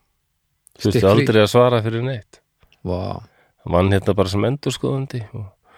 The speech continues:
Speaker 1: það kom fyrir að þeir, hann og Leifur þurftu að mætast á götu í Reykjavík og svona, þetta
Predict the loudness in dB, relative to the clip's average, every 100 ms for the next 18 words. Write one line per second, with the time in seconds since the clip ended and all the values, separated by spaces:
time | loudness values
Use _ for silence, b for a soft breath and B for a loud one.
0 | B B B B _ _ -2 0 2 4
1 | 4 2 2 -2 -4 2 2 2 -6 -14
2 | -6 -4 -2 2 2 2 -2 -6 -2 0
3 | 0 0 -4 -4 0 -2 -2 -10 -10 -8
4 | -6 -4 -6 -8 -10 -16 -20 -20 -18 -18
5 | -18 -18